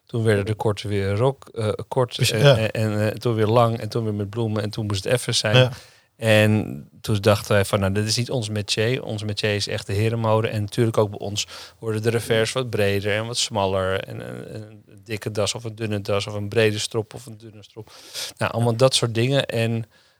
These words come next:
Speaker 1: ehm, maar daar zitten wij wel echt bovenop. Da-, daar, ja, daar hebben wij echt, eh, de, de top bereikt.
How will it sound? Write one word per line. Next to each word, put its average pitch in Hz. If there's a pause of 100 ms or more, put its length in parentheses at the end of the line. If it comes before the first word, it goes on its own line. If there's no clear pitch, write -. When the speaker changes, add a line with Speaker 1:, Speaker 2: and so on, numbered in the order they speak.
(140)
Speaker 1:
ehm, 113 (240)
maar 113
daar 135
zitten 135
wij 127
wel 127
echt 123
bovenop. 117
Da-, 110
daar, 117 (280)
ja, 92
daar 104
hebben 104
wij 107
echt, -
eh, - (1000)
de, -
de 104
top 117
bereikt. 101